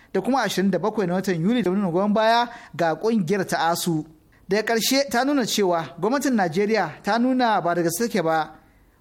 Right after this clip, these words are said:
wajen ganin an warware takaddamar da ake yi tsakani, kuma wannan yajin aikin na makonni hudu da za a fara za a sa ido domin ganin gaskiyar gwamnati wajen warware rikicin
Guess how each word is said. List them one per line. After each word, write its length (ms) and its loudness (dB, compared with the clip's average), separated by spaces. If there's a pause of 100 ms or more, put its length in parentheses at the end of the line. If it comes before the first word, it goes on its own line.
wajen 240 0
ganin 240 0
an 80 -2
warware 320 2
takaddamar 500 -2
da 120 -2
ake 180 -4
yi 180 0
tsakani, 540 -4 (400)
kuma 140 -2 (100)
wannan 160 2
yajin 260 0
aikin 400 -2
na 220 2
makonni 400 -2
hudu 380 0 (180)
da 140 0
za 100 2
a 160 -2
fara 460 0 (340)
za 280 0
a 40 2
sa 220 0
ido 180 2
domin 540 0
ganin 320 2
gaskiyar 320 0
gwamnati 480 -2
wajen 240 0
warware 280 2
rikicin 540 0